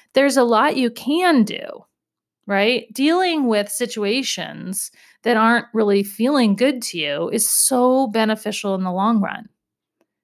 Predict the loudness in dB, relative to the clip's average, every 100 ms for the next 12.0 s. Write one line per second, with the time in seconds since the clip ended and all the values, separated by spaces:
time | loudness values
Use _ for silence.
0 | _ _ _ -12 -2 -2 0 -2 0 2
1 | 2 2 0 0 -4 -6 -16 _ _ _
2 | _ _ _ _ -6 -4 -2 0 0 0
3 | -4 -4 -4 -2 -2 -2 -4 -2 -2 -2
4 | 0 2 2 0 -2 0 2 0 -2 -12
5 | -18 _ _ _ _ _ _ -6 -4 0
6 | -2 0 2 2 2 -2 -6 0 2 2
7 | 2 0 -2 -6 -12 -12 -14 -18 _ _
8 | _ _ _ _ _ -2 2 4 2 0
9 | -2 0 0 0 -2 -4 -2 -2 -2 -2
10 | -2 -2 0 2 0 -2 -6 -6 -4 -4
11 | -2 -4 -4 -8 -8 -10 -12 -14 -16 -16